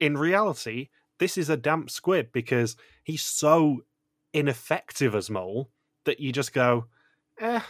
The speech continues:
I suppose he's mole, I guess." And it goes back to something we discussed last week as to whether a bad mole ruins a season. Obviously not. If it's an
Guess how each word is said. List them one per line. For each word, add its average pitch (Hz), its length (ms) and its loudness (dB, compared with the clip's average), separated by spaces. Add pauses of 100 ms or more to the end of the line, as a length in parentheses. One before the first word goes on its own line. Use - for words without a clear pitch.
(300)
I 190 40 -10
suppose 185 480 0
he's 160 200 -6
mole, 185 420 0 (160)
I 160 240 -8
guess." - 760 -4 (540)
And 160 100 0
it 165 80 -2
goes 202 220 4
back 151 140 0
to - 60 -10
something 131 480 -2
we 127 280 -2
discussed 120 480 -2
last 127 180 2
week 135 240 -2
as 120 220 -4
to 131 100 -4
whether 120 400 4
a 117 80 0 (380)
bad 139 280 6
mole 104 480 -4 (280)
ruins 113 400 0
a 104 40 -2
season. 117 400 -2 (400)
Obviously 131 600 2
not. 123 540 -4 (480)
If 143 140 2
it's 143 220 0
an 120 240 -2